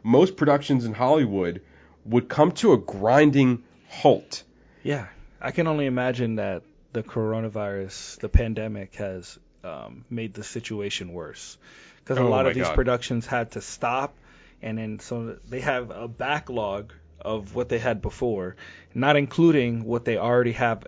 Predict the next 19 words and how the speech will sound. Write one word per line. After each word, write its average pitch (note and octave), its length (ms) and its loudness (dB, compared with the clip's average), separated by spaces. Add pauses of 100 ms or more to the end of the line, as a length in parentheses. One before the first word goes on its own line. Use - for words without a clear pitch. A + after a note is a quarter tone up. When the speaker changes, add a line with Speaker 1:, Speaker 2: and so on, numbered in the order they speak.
Speaker 2:
i-, B2 200 -6
on B2+ 220 0
the A#2 80 0
docket A2+ 520 -2
to B2 160 -4
be G#2+ 160 -4
released G2+ 640 -8 (180)
Speaker 1:
Mm-hmm. G2+ 360 -4 (200)
Speaker 2:
in, A#2 460 -4
in A#2 160 -6
the F#2+ 60 -8
future. G2 440 -6
Like, E2+ 240 -14
they're, A2+ 300 -6 (260)
like, A2 180 -6
they're - 120 -6
trying D3 240 0
to C3 60 -2
play A#2+ 520 2